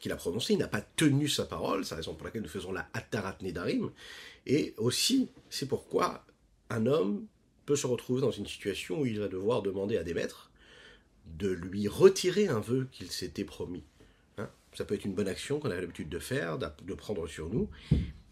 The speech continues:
sans parler d'un autre domaine, qui est le,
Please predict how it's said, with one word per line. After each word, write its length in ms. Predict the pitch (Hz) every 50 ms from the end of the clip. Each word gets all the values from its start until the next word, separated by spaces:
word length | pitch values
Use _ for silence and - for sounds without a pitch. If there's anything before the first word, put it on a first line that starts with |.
| - - - _ _ - - - - - -
sans 240 | - - 220 202
parler 340 | - - 113 101 110 151 214 - - - - - - - - - 113 - -
d'un 160 | 104 82 98 143
autre 180 | - - 107
domaine, 400 | 95 92 95 117 147 170 190 156 - - - - - - - - - _ _ _ - -
qui 200 | - 85 85 107
est 60 | 117
le, 280 | 95 73 73 71 67